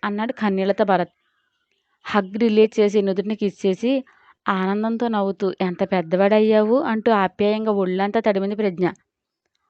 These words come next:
వాళ్ళిద్దరిని అందరూ చూసి నవ్వుతుంటే మొహం మండించాడు జెలసీతో వసి. నసలు ముడిచి, "ఓ, కుళ్ళుకుంటున్నావా బావా, ఉండు,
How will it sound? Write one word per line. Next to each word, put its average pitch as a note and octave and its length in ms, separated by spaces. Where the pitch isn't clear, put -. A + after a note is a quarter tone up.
వాళ్ళిద్దరిని F#3 680
అందరూ F#3+ 460
చూసి A3 260
నవ్వుతుంటే E3+ 640
మొహం G3 360
మండించాడు G3 540
జెలసీతో G#3 480
వసి. F#3 320
నసలు A3+ 400
ముడిచి, F#3 380
"ఓ, F#3+ 120
కుళ్ళుకుంటున్నావా F#3+ 760
బావా, F3+ 400
ఉండు, G3+ 280